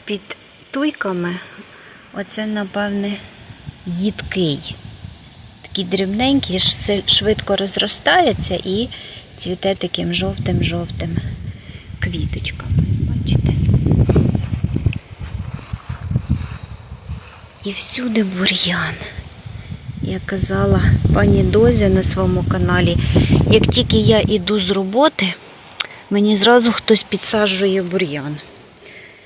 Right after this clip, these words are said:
Пані Дозі, як будете мене дивитися, мені також хтось його підсаджує. <laughs> А там їдкий.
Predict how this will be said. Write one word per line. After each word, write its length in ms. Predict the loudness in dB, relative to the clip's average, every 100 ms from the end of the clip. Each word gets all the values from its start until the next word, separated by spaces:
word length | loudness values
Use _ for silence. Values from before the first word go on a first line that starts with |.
| -20 -20 _ -8
Пані 240 | -4 -2
Дозі, 320 | 0 0 2
як 120 | 0 4
будете 300 | 2 4 4
мене 240 | 4 2
дивитися, 460 | 2 0 0 0 2
мені 220 | 4 4
також 380 | 2 2 0 -2
хтось 360 | -2 -4 -2
його 180 | -4 -4
підсаджує. 800 | -6 -8 -8 -6 -2 -2 -2 -6 -8
<laughs> 1200 | -14 -20 -20 -20 -20 -20 -20 -16 -14 -12 -12 -16 -16 -20 -16 -16 -18 -20 -20 -20 -20 -20 -20 -16 -12
А 0 | -10 -10
там 300 | -10 -6 -4
їдкий. 640 | -2 -2 -4 -6 -4 -2